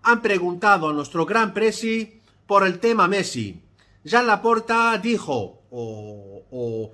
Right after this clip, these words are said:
o ha insinuado, que la renovación o el fichaje de Messi está prácticamente cerrado, pero falta un poco para la firma oficial, dando a entender que ya quedan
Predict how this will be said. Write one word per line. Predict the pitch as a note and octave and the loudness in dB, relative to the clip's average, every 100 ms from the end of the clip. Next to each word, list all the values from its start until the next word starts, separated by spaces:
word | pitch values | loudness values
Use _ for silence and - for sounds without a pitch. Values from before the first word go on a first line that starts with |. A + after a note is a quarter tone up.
| _ - | _ 0
o | F#3 | 2
ha | A3+ | 2
insinuado, | - F#3+ F#3 A3 G3 C3 G#2+ - _ _ _ _ _ | -2 -4 2 4 4 0 -6 -8 _ _ _ _ _
que | E3 D#3 | 0 2
la | D3+ D3+ | 2 0
renovación | D3+ D3+ - A3+ F#3+ | 0 -2 2 2 4
o | |
el | D#3+ | 2
fichaje | F3 E3 G#3 F3+ | -4 -2 -2 -2
de | E3 | -4
Messi | G3+ G3 D3 | -2 -4 -4
está | C3+ D#3+ D3+ | -6 -6 -2
prácticamente | G#3+ G#3+ E3 D3+ F3+ - D#3 | -2 -2 -6 -4 -2 -2 -4
cerrado, | D#3 E3 G#3+ G#3+ A3 A3 G#3+ - _ _ _ | -4 0 2 4 4 2 0 -14 _ _ _
pero | A#3+ A#3+ | 4 4
falta | C#4 C4+ A3 | 4 0 0
un | G#3 G3 | -2 0
poco | B3 A#3+ B3 B3 A#3+ | 0 0 2 2 2
para | G3 F3+ | 2 2
la | E3+ | 0
firma | E3+ A#3+ A#3+ A#3+ A3 | -2 -6 0 2 2
oficial, | - C3 - F#3 E3 A2+ G2 F2+ _ - _ _ | -2 -8 -2 2 2 2 -4 -16 _ -20 _ _
dando | B3+ C4+ G#3 D#3 B2+ G#2+ F#2 E2+ _ _ | 2 2 2 0 0 -2 -6 -14 _ _
a | - G#3+ | -4 -2
entender | A#3+ F#3+ F#3+ A#3 A#3+ A#3 A#3 _ _ _ _ | -2 -2 2 4 4 2 -6 _ _ _ _
que | A3 G#3+ | 0 2
ya | B3 C4 C4 | 2 0 0
quedan | F#3 D#3 C#3 A#2 G2 F2+ | 0 0 -2 -4 -8 -14